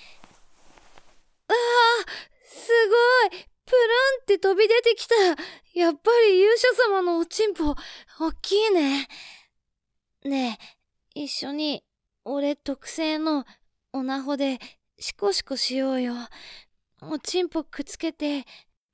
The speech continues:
一緒にいっぱいシコシコしよう。きっとすっごく気持ちいいと思うよ。これなら普通のオナホと違って、二人で同時に入れても裂けたりしないから。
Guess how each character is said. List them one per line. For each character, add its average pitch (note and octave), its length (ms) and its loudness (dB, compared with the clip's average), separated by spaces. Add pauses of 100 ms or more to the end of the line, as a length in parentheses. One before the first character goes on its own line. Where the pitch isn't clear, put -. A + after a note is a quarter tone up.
一 D4 120 -8
緒 F4+ 220 -4
に F4 240 -2 (500)
い D4+ 120 -4
っ - 40 -16 (140)
ぱ E4 240 2
い E4 200 2
シ - 180 -8
コ F4 140 -4
シ - 120 -2
コ D#4+ 140 -6
し - 200 -8
よ C#4 120 -6
う。 C#4 40 -12 (440)
き - 120 -14
っ - 100 -20
と F#4 160 0 (180)
す - 280 -6
っ - 20 -4 (180)
ご F4 200 0
く - 120 -14
気 F#4 120 0
持 E4+ 180 0
ち F4+ 200 0
い - 40 2
い - 40 -18
と E4 100 -2
思 D4 260 -2
う C#4 60 -2
よ。 B3+ 260 -6 (1040)
こ E4+ 160 0
れ F#4+ 120 2
な A4 140 2
ら D#4+ 220 0 (240)
普 - 160 -18
通 D4+ 280 -4
の D4+ 140 -4
オ D4 40 -2
ナ D4+ 140 -2
ホ D4+ 120 -8
と D4+ 120 -6
違 D4 300 -6
っ D4 40 -6
て、 C#4+ 420 -4 (760)
二 D#4 300 -8
人 E4 100 -4
で C#4 140 -2
同 C4 280 -6
時 C#4 180 -8
に C#4 260 -4
入 C#4 60 -4
れ C#4+ 120 -2
て D#4 140 -6
も B3+ 240 -10 (100)
裂 - 220 -6
け F4 160 0
た C4+ 140 -2
り A3+ 120 -8
し - 160 -10
な C#4+ 160 -4
い C#4 80 -4
か B3 140 -8
ら。 A3+ 180 -10